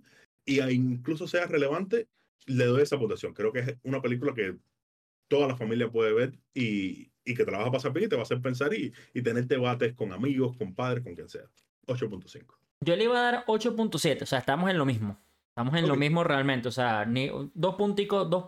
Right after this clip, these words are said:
Speaker 2: o sea, punto, dos punticos, si nos ponemos exactos de diferencia. Yo también creo lo mismo que tú, es una película buena, es una película que hay que ver, es una película de que por lo menos hay que ver una vez.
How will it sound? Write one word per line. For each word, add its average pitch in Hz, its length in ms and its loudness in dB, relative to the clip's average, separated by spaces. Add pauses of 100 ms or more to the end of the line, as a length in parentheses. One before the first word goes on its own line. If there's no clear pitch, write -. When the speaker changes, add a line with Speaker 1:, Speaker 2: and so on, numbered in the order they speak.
(140)
Speaker 2:
o - 40 -20
sea, 117 220 -4
punto, 160 300 2
dos 147 140 0
punticos, 165 420 0
si 123 100 -4
nos 117 120 -2
ponemos 131 240 0
exactos 143 460 -4 (520)
de 147 100 4
diferencia. 156 540 2
Yo 151 160 0
también 160 240 2
creo 165 160 2
lo 151 80 4
mismo 139 160 2
que 139 80 0
tú, 165 100 0
es 156 60 2
una 151 160 0
película 135 300 0
buena, 143 260 2
es 143 60 2
una 139 160 0
película 127 240 0
que 123 100 2
hay 117 120 -2
que 127 120 2
ver, 135 300 2
es 120 80 0
una 147 160 2
película 139 320 0
de 139 240 0
que 127 280 -2
por 139 200 0
lo 131 80 0
menos 175 180 2
hay 160 80 2
que 151 140 0
ver 147 160 0
una 143 240 2
vez. 190 360 -2